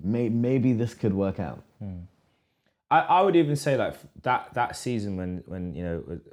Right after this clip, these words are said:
Speaker 2: what was called the S S S, but, um, obviously there's negative connotations with that, an acronym. But anyway, Sterling, Sturridge and Suarez, y-, it was, it was phenomenal to see them. You know, two young British players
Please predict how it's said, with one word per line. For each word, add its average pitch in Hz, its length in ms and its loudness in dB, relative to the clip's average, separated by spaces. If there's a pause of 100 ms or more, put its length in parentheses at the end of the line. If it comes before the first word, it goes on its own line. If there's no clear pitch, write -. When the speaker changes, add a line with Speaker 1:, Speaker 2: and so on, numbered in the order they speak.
Speaker 2:
what - 180 -12
was - 100 -14
called 95 200 -8
the 80 120 -6
S 87 160 -8
S 82 220 -8
S, 82 200 -8
but, 73 260 -8
um, 80 280 -8 (480)
obviously - 380 -16
there's 76 420 -12 (120)
negative 80 340 -10
connotations 80 480 -10
with - 160 -20
that, 64 140 -10
an 78 80 -10
acronym. 76 420 -12
But - 120 -2
anyway, 90 300 -2 (160)
Sterling, 156 380 4
Sturridge 117 460 2
and 95 300 -4
Suarez, 104 580 4
y-, 117 200 -4
it 113 180 -8
was, 127 200 2
it 123 220 -2
was 123 200 2
phenomenal 110 520 -4
to - 140 -14
see 98 220 -4
them. 87 140 -4
You 90 60 -4
know, 87 100 -4
two 117 480 -2 (440)
young 110 380 2
British 98 320 -2
players 95 600 -2